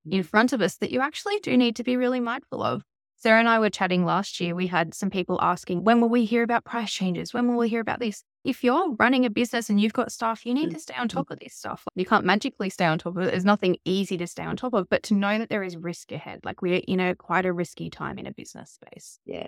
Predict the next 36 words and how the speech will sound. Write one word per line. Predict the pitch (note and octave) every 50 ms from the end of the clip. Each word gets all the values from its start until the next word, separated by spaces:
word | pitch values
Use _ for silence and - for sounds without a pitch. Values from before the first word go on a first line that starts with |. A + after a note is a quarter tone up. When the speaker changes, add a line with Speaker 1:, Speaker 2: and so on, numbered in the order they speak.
| - -
Speaker 3:
definitely. | - D3+ - - D#3+ D#3 D#3 D3 -
And | F#3+ G3
I | G#3
think | G#3+ - C#4+ D4+ D#4+
that | - A#3 -
that | D#3+ E3 - -
probably | - F#3 F3+ F3+ E3 E3
will | D#3+ D#3+
be | D#3 F3 E3+
the | D#3 D#3+
topic | - - - D#3+ - E3+ D#3 -
of | D#3+ D3+
our | D#3 D3 D3
next | D#3 E3+ - - - -
episode | E3 - - F#3+ - E3 D3
is | D3+ D3+ -
we, | F3+ F3+ E3+ -
we're | F3 F3+
gonna | - F#3 G3 A3
talk | - - F#3 F#3+ G#3+ -
about | D4 G3+ F3 D#3+ D3 -
the | D#3+
pricing | D#3 - - D#3 D#3 F#3+ - - B3 A#3+ A3+
review, | A3 G3+ E3+ D#3+ D3 C3+ C3+
because | B2+ - - - E3+ D#3+
the | G3 G#3
Speaker 1:
Mm. | G#3+
Speaker 3:
documentation | G3 G#3 - _ - C#4 C#4 B3 - - G#3 G3 F#3 - - F3
has | D#3 D#3+ E3 E3 D#3+
been | - - E3 D#3+ D#3+ D#3
released | D3+ D3+ D3 D3+ E3 A3+ - - - -
for | - G#3+
the | G3 G3+ G3
annual | F#3+ F#3 F#3 F3
pricing | F3 - - F#3 F3+ F#3+ F#3+ - G#3+ G3+ G3+ G3
review. | G3+ G3+ F#3+ G3+ A#3 C#4+ F#4+